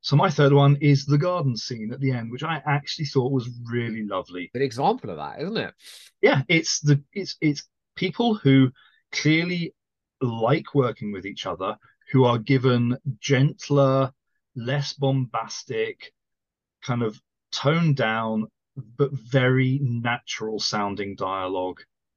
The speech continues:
Speaker 1: And dear God, it works magnificently. And that scene where you see Amy dancing around the garden, it's just like, yeah,
Speaker 2: It's
Speaker 1: I
Speaker 2: lovely.
Speaker 1: believe that. I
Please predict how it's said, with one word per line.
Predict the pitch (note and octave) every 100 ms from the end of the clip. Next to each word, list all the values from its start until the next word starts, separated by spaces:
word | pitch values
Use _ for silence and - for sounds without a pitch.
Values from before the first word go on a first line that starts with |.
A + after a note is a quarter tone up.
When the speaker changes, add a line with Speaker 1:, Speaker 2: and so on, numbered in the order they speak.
| _ -
Speaker 1:
And | G#2 G#2 -
dear | G#2 G2
God, | - -
it | -
works | G#2 F#2+ F2+ - -
magnificently. | G2 F#2+ G#2 - - F#2+ F2+ F#2+ _ - -
And | C#3 C#3
that | C#3
scene | - - D#3 C#3+ C3
where | A#2+ A#2
you | A#2+ A2
see | - A#2+ A2
Amy | A#2+ A#2+ A2 G#2
dancing | G#2+ G#2+ G#2+ - G#2
around | F#2+ G2
the |
garden, | G2+ F#2+ F#2 F#2 G2
it's | E2+
just | - G2+
like, | G#2 -
yeah, | - C#4 D3 - _ _ _ _
Speaker 2:
It's | - F#3
Speaker 1:
I | F3+
Speaker 2:
lovely. | D3 E3
Speaker 1:
believe | - F#3+ _
that. | F#2+ F2+ _ _ -
I | C3+